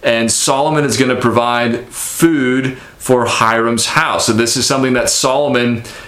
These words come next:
is already good at. We saw it back in chapter four, the way Solomon had arranged for food to be provided for his household. He picked twelve men from Israel, and each man was responsible for providing a month's worth of food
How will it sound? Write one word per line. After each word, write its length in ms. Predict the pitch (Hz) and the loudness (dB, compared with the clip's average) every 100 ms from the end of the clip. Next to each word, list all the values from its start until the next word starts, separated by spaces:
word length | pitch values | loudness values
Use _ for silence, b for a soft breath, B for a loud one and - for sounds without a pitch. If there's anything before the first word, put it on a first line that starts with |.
| - | -2
is 220 | 123 120 | 0 2
already 260 | 117 131 | 0 0
good 300 | 131 123 190 | 0 2 2
at. 200 | 147 92 | 2 0
We 100 | 113 | 0
saw 460 | 117 - 127 127 131 | 0 0 2 2 0
it 260 | 123 123 113 | 0 0 0
back 180 | 120 117 | 0 0
in 100 | 113 | 0
chapter 320 | 123 117 104 | 0 0 -2
four, 540 | - 143 156 170 147 B B | 2 2 2 0 -2 B B
the 100 | 117 | -2
way 260 | 117 120 127 | 0 2 0
Solomon 540 | 123 - 131 139 131 | 0 0 0 2 0
had 160 | 123 120 | 0 0
arranged 560 | 110 113 123 135 131 - | 0 0 0 0 -2 0
for 160 | 113 | -2
food 360 | 104 - 135 131 | 0 0 2 2
to 40 | |
be 120 | 123 | 2
provided 480 | 110 107 110 113 113 | 2 2 2 2 0
for 140 | 117 110 | 0 0
his 160 | 107 | 0
household. 520 | 127 131 131 143 143 | 0 0 2 2 2
He 40 | 127 | 0
picked 280 | 117 107 - | 0 -2 0
twelve 400 | 131 131 135 113 | 0 2 2 2
men 440 | 117 120 151 160 B B B | 2 2 0 -2 B B B
from 180 | 120 113 | 0 0
Israel, 560 | 123 127 151 160 165 | 0 0 0 0 0
and 200 | 131 113 | 0 0
each 320 | 120 143 147 135 | 0 0 0 0
man 260 | 127 143 | 0 0
was 180 | 131 107 | 0 0
responsible 680 | 107 135 127 127 120 135 131 | 0 0 0 0 2 2 2
for 360 | 127 113 110 | 2 2 2
providing 720 | 107 110 110 117 123 131 127 - - - - - - - | 2 2 2 2 0 -2 -4 -8 -20 -20 -20 -20 -20 -4
a 80 | 127 | -2
month's 500 | 117 123 139 147 147 | 0 0 0 -2 0
worth 320 | 120 127 127 | 2 2 2
of 120 | 120 107 | 0 0
food 500 | - 127 147 151 | 0 2 2 -2